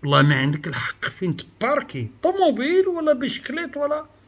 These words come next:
ولا فين تسكن. ديالنا، ديالنا، ديال، بعد منا اليهود، الصهاينة، فواسا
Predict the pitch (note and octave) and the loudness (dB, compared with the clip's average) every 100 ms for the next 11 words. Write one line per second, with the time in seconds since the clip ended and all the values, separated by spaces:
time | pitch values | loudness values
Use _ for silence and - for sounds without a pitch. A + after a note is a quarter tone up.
0 | _ _ - F3+ G3 F#3 G3 - - - | _ _ -4 2 2 2 -2 -4 -8 -8
1 | D3+ A2 - _ _ _ B2 G3 C#4 A3 | -6 -6 -8 _ _ _ 2 4 4 2
2 | C3+ - - _ A#2+ E3 D#4+ D4 G3+ C3 | -2 -6 -16 _ -8 -2 0 0 0 -2
3 | G2 B2+ F3+ - - _ G3 G#3 A3 A#3+ | -4 -6 -6 -6 -16 _ 0 0 0 -2
4 | D#4+ D#4+ A3+ B2 A#2 _ _ _ _ _ | -8 -4 -2 -2 -6 _ _ _ _ _
5 | _ - D3+ F#3 D#3+ E3 C#3+ - - _ | _ -2 6 6 6 4 0 -4 -14 _
6 | _ _ _ _ _ _ _ _ _ _ | _ _ _ _ _ _ _ _ _ _
7 | _ - - - G3 C#3+ C#3+ C#3+ C3 G#2+ | _ -6 -2 0 2 4 4 4 2 0
8 | F2 - _ _ _ _ _ - F3 D3 | -4 -14 _ _ _ _ _ -4 0 0
9 | - C4+ | 0 -6